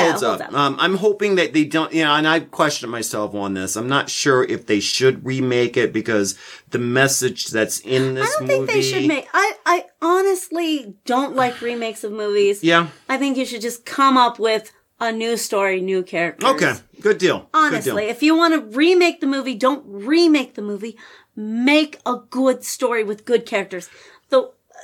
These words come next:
Speaker 2: Diamond was a fantastic female lead.
Speaker 1: Love the, love Diamond as a character. Even liked
Speaker 2: <clears throat>
Speaker 1: Ronnie
Speaker 2: There
Speaker 1: as
Speaker 2: was,
Speaker 1: a character.
Speaker 2: there was another character in there. I
Speaker 1: I'm
Speaker 2: gotta
Speaker 1: hoping she's, she's not one of, you know,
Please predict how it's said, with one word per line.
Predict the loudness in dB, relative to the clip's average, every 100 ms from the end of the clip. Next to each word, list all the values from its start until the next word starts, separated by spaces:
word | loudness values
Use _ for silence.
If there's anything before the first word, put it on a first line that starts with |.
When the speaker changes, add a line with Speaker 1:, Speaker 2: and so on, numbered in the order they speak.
| _ -8
Speaker 2:
Diamond | 0 2 4 4 4
was | 2 -4 -8 -8
a | -8
fantastic | -6 -4 -4 -4 -4 4 4 4 -4 -6
female | -6 -4 -2 0
lead. | 2 4
Speaker 1:
Love | 4 4
the, | 0 -4
love | -4 -4 -4
Diamond | 0 0 2
as | 0 0
a |
character. | 0 2 2 2 0
Even | 2 2 2 0
liked | 0 0
Speaker 2:
<clears throat> | 0
Speaker 1:
Ronnie | -2 -2 -2 -2 -4 -2
Speaker 2:
There | 0
Speaker 1:
as | 0
Speaker 2:
was, | -2
Speaker 1:
a |
character. | -2 -2 -2
Speaker 2:
there | 0 0
was | 2
another | 0 2 2 0
character | -2 -2 -2 -4 -6
in | -4 -4
there. | -4 -2
I | 0
Speaker 1:
I'm |
Speaker 2:
gotta | 4 4
Speaker 1:
hoping | 4 0
she's, | -2 -6 -10 -8
she's | -6 -4
not | -2 -2 -2 -8 _
one | 2 4 4
of, | 2 -2 -6 -8
you |
know, | -6